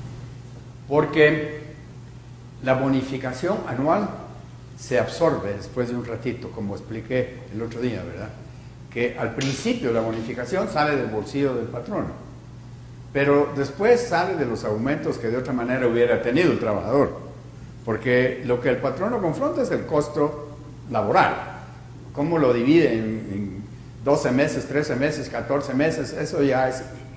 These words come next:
irrelevante para la empresa. La empresa dice, "¿Cuánto me cuesta anualmente este trabajador?". Tanto, divídalo como quiera. Una vez le pregunté a un empresario francés, hace muchos años,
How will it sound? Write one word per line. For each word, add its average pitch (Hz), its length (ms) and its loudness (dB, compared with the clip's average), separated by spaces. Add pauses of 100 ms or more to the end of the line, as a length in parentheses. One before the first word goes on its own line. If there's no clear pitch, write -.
irrelevante 131 760 2
para 95 220 -4
la 92 100 -4
empresa. 92 400 -8 (1160)
La 113 80 -2
empresa 156 340 4
dice, 151 220 4
"¿Cuánto 170 260 4
me 131 120 4
cuesta 156 260 4
anualmente 143 440 4
este 143 120 -2
trabajador?". 120 440 2
Tanto, 127 320 4 (400)
divídalo 147 360 4
como 117 180 0
quiera. 151 300 4 (440)
Una 156 140 10
vez 185 120 10
le 156 60 8
pregunté 123 460 6
a 165 80 8
un 165 140 6
empresario 156 480 4
francés, 135 500 -2 (320)
hace 143 140 -4
muchos 170 420 0
años, 147 180 0